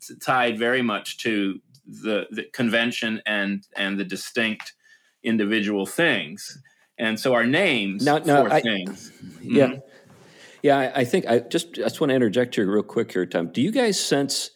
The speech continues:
Speaker 2: a kind of, uh, change in the atmosphere a-, around some of these things?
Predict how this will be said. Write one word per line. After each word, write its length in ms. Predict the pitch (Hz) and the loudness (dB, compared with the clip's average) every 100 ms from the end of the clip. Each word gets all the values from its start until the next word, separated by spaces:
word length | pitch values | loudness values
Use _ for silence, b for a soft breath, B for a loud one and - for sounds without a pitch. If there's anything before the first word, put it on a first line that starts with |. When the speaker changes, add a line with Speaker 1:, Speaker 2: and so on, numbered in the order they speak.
| b b b _ | b b b _
Speaker 2:
a 60 | - | -12
kind 320 | - 120 110 | -2 2 4
of, 220 | 92 - | 2 2
uh, 180 | 90 80 - - | 0 0 -4 -10
change 380 | - 117 120 110 | -4 0 0 0
in 80 | 95 | 0
the 140 | 95 | 0
atmosphere 520 | - - - 98 95 | -2 -8 -4 0 2
a-, 420 | 90 - 82 - | 2 0 -2 -2
around 300 | 82 87 87 | -2 0 -2
some 220 | 85 95 85 | -4 -2 -2
of 100 | 80 | -2
these 240 | 82 - | -4 -4
things? 440 | 82 80 80 - | -6 -6 -8 -18